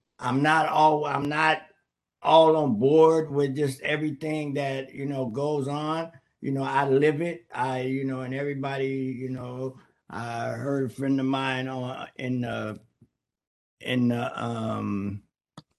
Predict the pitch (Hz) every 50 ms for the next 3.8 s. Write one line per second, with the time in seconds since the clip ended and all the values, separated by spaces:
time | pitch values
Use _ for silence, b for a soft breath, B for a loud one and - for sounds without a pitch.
0 | _ _ _ _ _ _ _ _ _ _ _ _ - 156 151 123 135 127 - -
1 | 135 139 156 165 147 135 127 127 127 123 - 135 135 127 113 120 131 127 120 113
2 | - 135 131 123 127 131 131 135 131 120 131 131 123 117 - - 135 139 131 131
3 | 127 123 117 - - 117 117 127 147 185 202 180 151 143 143 143